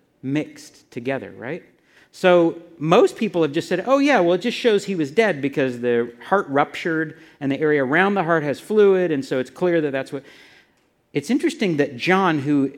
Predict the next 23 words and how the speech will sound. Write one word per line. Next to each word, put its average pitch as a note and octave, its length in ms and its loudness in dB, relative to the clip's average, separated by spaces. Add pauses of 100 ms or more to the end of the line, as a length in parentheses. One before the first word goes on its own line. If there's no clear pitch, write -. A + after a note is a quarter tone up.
(120)
has E3+ 340 0
these C#3+ 160 0
verses C#3 360 -2
about B2 200 -2
living C3+ 320 0
water B2+ 300 2
in A#2 160 -6
chapter B2+ 340 -4
four C3+ 240 -4
and A2+ 100 -4
chapter A#2 300 -8
seven C3 400 -4
and A#2 200 -8
pursues E3+ 560 -4
these C3 200 -2
themes. A2 600 -4
John E3 360 0
is D#3+ 100 -2
our D3 120 0
big C3+ 220 0
light C#3 500 0
and B2 160 -6
darkness, C3 640 -4